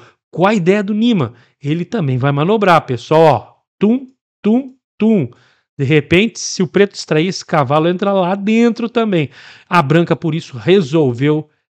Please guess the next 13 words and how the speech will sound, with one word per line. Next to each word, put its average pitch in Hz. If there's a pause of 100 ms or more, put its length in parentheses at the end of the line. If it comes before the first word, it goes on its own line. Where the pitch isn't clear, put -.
(140)
fazer 151 (320)
algo 196
pra 170
abrir 147
a 135
posição. 127
Finalmente, 180
uma 160
ação 185 (320)
no 226
tabuleiro. 175
E 220
quatro. 143